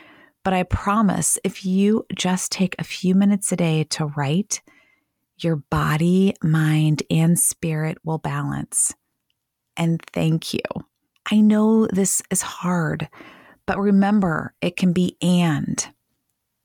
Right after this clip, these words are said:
There is a crisis in your life and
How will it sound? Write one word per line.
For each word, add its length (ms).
There 180
is 140
a 60
crisis 600
in 160
your 160
life 460
and 640